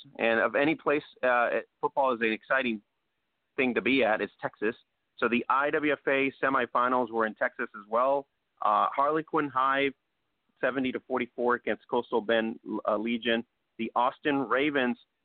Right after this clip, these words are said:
with Leilani Lopez, Michelle Marshall, Cassandra Bills.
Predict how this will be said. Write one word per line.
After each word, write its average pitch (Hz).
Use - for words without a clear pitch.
with 113
Leilani 123
Lopez, 127
Michelle 135
Marshall, 127
Cassandra 127
Bills. 113